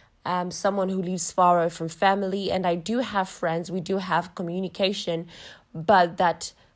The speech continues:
part hasn't been exactly what I want it to be. And the hugest part has been the work. So it has never, it hasn't been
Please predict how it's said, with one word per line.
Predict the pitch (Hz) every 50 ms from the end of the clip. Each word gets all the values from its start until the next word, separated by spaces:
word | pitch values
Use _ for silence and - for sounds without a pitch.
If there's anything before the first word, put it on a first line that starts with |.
| _ _
part | - - - 208 202 196 185 180 - - - - - _
hasn't | - - 151 170 190 180 185 196 196 190
been | - 175 180 175 165 165 - - _ _ _ _ -
exactly | 180 160 160 160 196 160 - - 196 180
what | 180 170 175 170
I | 165
want | 160 165 170 170 170
it | 165 170
to | -
be. | 160 156 220 240 233 202 - -
And | 170 185 190 175
the | 196 185
hugest | 185 170 170 214 269 370 403 - 269 - - -
part | - 208 175 160 160 -
has | - 180 170 175 170 170
been | 190 190 185 180
the | 170 175
work. | 170 156 143 143 175 170 165 - - - - - - - - - -
So | - - - 247
it | 220 220 -
has | 233 196 190 175 - -
never, | 190 190 185 190 196 196 202 202 208 220 214 214 208 202 208 - - _ _ -
it | - 165
hasn't | - - - 175 185 196 190 202 208 208 196 180
been | 202 202 196 190 190 180 175 170